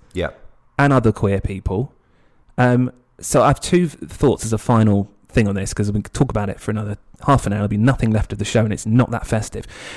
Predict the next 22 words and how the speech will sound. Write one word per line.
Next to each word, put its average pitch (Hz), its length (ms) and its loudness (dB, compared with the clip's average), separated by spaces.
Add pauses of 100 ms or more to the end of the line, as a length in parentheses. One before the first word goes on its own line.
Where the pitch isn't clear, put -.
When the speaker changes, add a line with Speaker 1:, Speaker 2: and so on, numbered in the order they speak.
Speaker 2:
Um, 107 360 4
<laughs> - 60 -4
but 113 200 6
<laughs> 104 520 2
the 131 140 2
first 175 260 4
one 113 120 4
is, 101 160 0 (240)
casting 131 380 2
is 107 140 4
not 110 220 4
as 110 80 -4
straightforward 101 460 -2
as 104 60 0
a 104 60 0
lot 104 140 0
of - 260 -8
people - 320 0
outside 107 440 -2
of 101 80 -2
the 110 80 -2
industry 107 680 -4